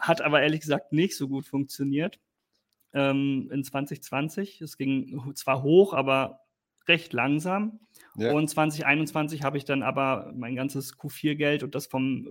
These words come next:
Speaker 1: Winner genommen und dann ein Team aufgebaut zu der Illustratorin noch zwei weitere Designer, eine V A, genau. Und dann
Speaker 2: Mhm.
Speaker 1: habe mich auf den U-S-Markt konzentriert und da ging's dann auch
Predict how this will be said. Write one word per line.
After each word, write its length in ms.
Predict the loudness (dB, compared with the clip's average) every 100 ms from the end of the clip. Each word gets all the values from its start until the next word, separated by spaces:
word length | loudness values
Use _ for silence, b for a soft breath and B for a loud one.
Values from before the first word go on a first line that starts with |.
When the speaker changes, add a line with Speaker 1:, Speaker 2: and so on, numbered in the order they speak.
| -2
Speaker 1:
Winner 340 | 2 2 0 -8 -6
genommen 540 | 0 2 2 0 -4 _ _ _ _ _ _
und 480 | 0 2 4 2 -2 B B B B
dann 180 | -4 -2
ein 60 |
Team 220 | -2 -2
aufgebaut 720 | -2 -4 -6 -4 -4 -4 -10 -18
zu 120 | -14
der 120 | -8 -6
Illustratorin 640 | -6 -8 -10 -4 -2 0
noch 320 | -2 -4 -12 -20 _ -14
zwei 300 | -4 -2 2
weitere 280 | 0 -2
Designer, 880 | -4 0 4 4 4 2 0 -2 -4 -8
eine 200 | -6 -4
V 40 | -4 0
A, 420 | 0 0 -2 -4 _ _ _
genau. 400 | -14 -12 -12 -16 _ _ -10
Und 220 | -4 0
dann 160 | 0
Speaker 2:
Mhm. 160 | 0 -4 -8 -4
Speaker 1:
habe 120 | -4
mich 140 | -2
auf 80 | -2
den 140 | -2
U-S-Markt 420 | -2 -2 0 -2 0
konzentriert 680 | -4 -2 -4 -4 -4 -4
und 140 | -4 -6
da 100 | -4
ging's 260 | -4 -4
dann 140 | -6 -4
auch 220 | -6 -8